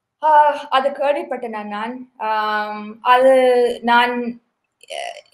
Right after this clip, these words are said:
listen, அது எங்கள-, எங்கள சமூகத்துல நாங்கள் அதை, அ, செல்ஃப் ரிஃப்ளெக்ஷனா இரு-, எடுத்துக்கொள்ளணும் இது.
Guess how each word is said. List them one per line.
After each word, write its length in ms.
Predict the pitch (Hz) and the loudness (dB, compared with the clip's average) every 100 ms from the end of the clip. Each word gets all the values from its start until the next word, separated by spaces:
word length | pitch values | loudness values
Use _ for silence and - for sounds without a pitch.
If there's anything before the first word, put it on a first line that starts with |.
| 233 | -8
listen, 360 | 233 240 247 214 | -6 -4 -4 -2
அது 420 | 220 240 247 247 | 2 6 6 6
எங்கள-, 280 | 277 302 285 | 6 6 6
எங்கள 640 | 247 269 294 285 269 240 240 | 6 6 8 8 8 4 2
சமூகத்துல 720 | 240 233 233 240 233 233 226 - | 0 0 0 0 4 6 4 0
நாங்கள் 440 | 226 233 254 262 | 2 4 4 4
அதை, 240 | 240 226 220 208 208 - 196 | 4 4 2 0 -2 -8 -6
அ, 140 | 214 214 - - - | -6 -8 -14 -14 0
செல்ஃப் 240 | 294 294 294 | 2 4 0
ரிஃப்ளெக்ஷனா 540 | 294 - 233 240 226 | -2 -4 -8 -6 -4
இரு-, 240 | 214 208 - | -4 -6 -4
எடுத்துக்கொள்ளணும் 680 | 196 196 - 202 190 185 185 | -4 -4 -6 -4 -2 -4 -10
இது. 220 | 185 190 | -16 -16